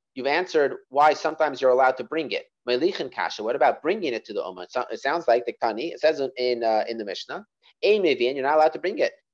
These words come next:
But with Kol Shekain, the Ein Melichin, and certainly you're not allowed to, I'm sorry, you're not allowed to bring it to him in the first place, and you're certainly not allowed to bring them back to his house. Ela machvarti kedushin meikara. So you have to answer it the way we answered initially.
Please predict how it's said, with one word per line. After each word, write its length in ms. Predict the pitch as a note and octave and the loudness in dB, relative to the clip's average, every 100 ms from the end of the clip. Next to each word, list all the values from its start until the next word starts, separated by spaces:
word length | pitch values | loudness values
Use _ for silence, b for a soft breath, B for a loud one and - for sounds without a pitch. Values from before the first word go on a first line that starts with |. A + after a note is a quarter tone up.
| D3 | 0
But 80 | |
with 100 | C#3+ | 2
Kol 160 | F#3 A#3+ | 6 4
Shekain, 320 | B3 F3+ D#3 | 4 0 -2
the 100 | D3 | -2
Ein 100 | C#3+ | -2
Melichin, 320 | C3+ F#3+ A#3+ | 0 0 -2
and 120 | C#3 B2 | -4 -6
certainly 280 | E3+ D#3+ | -6 -6
you're 80 | C#3+ | -4
not 160 | C#3 C#3 | 0 2
allowed 200 | C3+ C3 - | 2 0 -2
to, 240 | C3 A#2+ - _ | -2 -2 -4 _
I'm 80 | C#3 | -6
sorry, 200 | D3 A2+ | 0 2
you're 80 | A#2+ | 2
not 180 | D#3+ D#3+ | 2 4
allowed 220 | E3 D#3 | 4 2
to 60 | C#3 | -2
bring 180 | F3+ E3+ | -4 -2
it 160 | C#3+ - | -4 -4
to 120 | C3 | -2
him 160 | E3+ | -2
in 60 | C#3+ | -6
the 80 | A#2+ | -4
first 220 | A#2+ A2+ | -4 -4
place, 240 | C#3+ F3+ - | -6 -8 -8
and 80 | C#3 | -10
you're 100 | C3 | -8
certainly 340 | G3+ F3+ D#3+ | -6 -6 -6
not 200 | D#3 D3+ | -4 0
allowed 300 | D3 C#3+ C#3 - | 2 2 0 -6
to 280 | C#3+ C#3 B2+ _ _ | -8 -8 -10 _ _
bring 100 | C#3+ | -10
them 100 | B2+ | -4
back 200 | B2+ B2 | -2 -2
to 60 | C3+ | -6
his 100 | C3+ | -4
house. 360 | G#3 - - _ _ - | -4 -4 -12 _ _ -2
Ela 140 | F3 | 0
machvarti 400 | E3+ F3 A3+ A3 | 0 0 0 0
kedushin 400 | F3 D3+ C#3+ C#3 | -6 -10 -12 -14
meikara. 420 | C3 A2 - E2 F2 _ _ | -10 -8 -6 -6 -6 _ _
So 100 | _ | _
you 60 | - | -2
have 100 | E3+ | 0
to 80 | F3 | 0
answer 340 | F3+ E3 D3 | -4 -4 -2
it 140 | C#3 - _ | -2 -4 _
the 80 | B2 | -6
way 120 | C3+ | -4
we 100 | A#2+ | -4
answered 280 | G#2+ - G2 | -6 -10 -18
initially. 420 | D#2+ - D2+ D#2+ | -18 -18 -18 -20